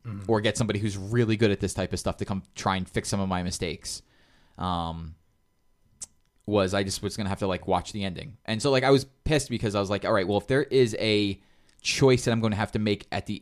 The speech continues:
Speaker 2: end of the game, um, then I'm going to restart the game and replay it because I've made all these choices. I want, I want my decisions to carry through." But thankfully, like, the last couple of choices that you make,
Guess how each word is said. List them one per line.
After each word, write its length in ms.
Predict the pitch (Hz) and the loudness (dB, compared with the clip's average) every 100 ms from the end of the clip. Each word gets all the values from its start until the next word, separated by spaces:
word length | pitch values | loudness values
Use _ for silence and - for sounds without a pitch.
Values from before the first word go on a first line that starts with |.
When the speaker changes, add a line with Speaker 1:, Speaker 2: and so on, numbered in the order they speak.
| - | -4
Speaker 2:
end 220 | 110 104 | -2 -2
of 80 | 95 | -4
the 80 | 92 | -6
game, 480 | 98 87 76 92 - _ _ _ _ _ | -4 -6 -8 -12 -16 _ _ _ _ _
um, 640 | 95 92 87 85 85 87 - _ _ _ _ | -4 -2 -2 -4 -6 -10 -14 _ _ _ _
then 400 | 104 107 101 98 | -4 0 2 0
I'm 220 | 95 101 104 | -2 -2 0
going 340 | 101 101 95 | 2 0 -4
to 800 | - 110 101 95 92 90 87 78 - - _ | -4 0 0 2 0 -2 -6 -10 -14 -20 _
restart 340 | 139 131 135 113 | -2 2 2 2
the 80 | 110 | 0
game 200 | 101 98 | -2 -4
and 0 | |
replay 320 | 95 101 78 | -4 -4 -4
it 140 | 71 | -4
because 180 | 98 107 | -4 -2
I've 100 | 98 | 0
made 140 | 127 | 2
all 80 | 127 | 4
these 140 | 123 - | 2 2
choices. 360 | 117 104 107 | 0 0 2
I 40 | 101 | 2
want, 240 | 101 98 | 2 -2
I 80 | 98 | -4
want 220 | 104 101 | -4 -4
my 60 | 101 | -6
decisions 340 | 98 104 101 | -4 -6 -8
to 60 | - | -8
carry 240 | 101 95 | -4 -2
through." 340 | 95 101 85 80 - - _ - | -2 -2 -2 -4 -14 -20 _ -2
But 100 | 117 | 0
thankfully, 280 | 123 113 | 2 2
like, 120 | 104 98 | 2 2
the 80 | 104 | 0
last 200 | 104 - | 0 0
couple 180 | 110 | -2
of 60 | 101 | 0
choices 340 | 113 98 98 98 | 0 0 -2 -4
that 140 | 92 | -4
you 80 | 92 | -4
make, 440 | 92 98 - - | -2 -2 -2 -16